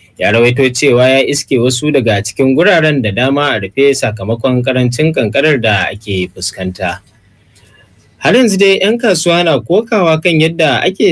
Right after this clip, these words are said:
samun matsalar rashin zuwan al'umma yin siyayya a cikin kasuwannin jihar nan. A zantawar da wakiliyarmu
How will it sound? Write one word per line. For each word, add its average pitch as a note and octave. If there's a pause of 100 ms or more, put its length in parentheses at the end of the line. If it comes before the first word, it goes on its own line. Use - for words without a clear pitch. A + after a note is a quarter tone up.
samun D#3+
matsalar C#3+
rashin B2+
zuwan B2+
al'umma A2 (480)
yin D3
siyayya C#3
a -
cikin D3
kasuwannin G#2+
jihar A#2+
nan. F#2 (800)
A -
zantawar B2
da A2+
wakiliyarmu C3